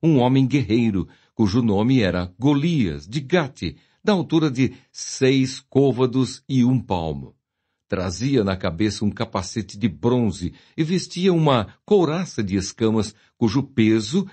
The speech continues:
era de cinco mil ciclos de bronze. Trazia caneleiras de bronze nas pernas e um dardo de bronze entre os ombros. A haste da sua lança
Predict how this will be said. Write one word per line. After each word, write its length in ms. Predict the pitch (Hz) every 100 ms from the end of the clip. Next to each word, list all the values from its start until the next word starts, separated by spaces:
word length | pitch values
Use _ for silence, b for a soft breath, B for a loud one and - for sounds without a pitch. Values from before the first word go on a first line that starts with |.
| B -
era 220 | 90 90
de 160 | 90 90
cinco 720 | - - 165 190 185 - 135
mil 460 | 113 120 151 143
ciclos 640 | - - 127 131 131 120 95
de 80 | 113
bronze. 640 | 85 117 107 80 71 65 _ _ _ _ _
Trazia 500 | - 82 78 113 110
caneleiras 760 | 92 139 135 117 131 127 104 90
de 100 | 107
bronze 500 | 78 101 107 98 101
nas 220 | 92 90
pernas 520 | - 101 92 90 80 b b b
e 140 | 135
um 160 | 180 190
dardo 560 | 90 127 170 151 101
de 100 | 87
bronze 520 | 92 101 107 110 117 131 B
entre 340 | 90 85 82 127
os 140 | 104
ombros. 600 | 135 127 85 78 - - _ _ _ _ _
A 220 | 156 156 190
haste 260 | 185 -
da 160 | 87 80
sua 260 | - 92
lança 480 | 76 92 107 - 82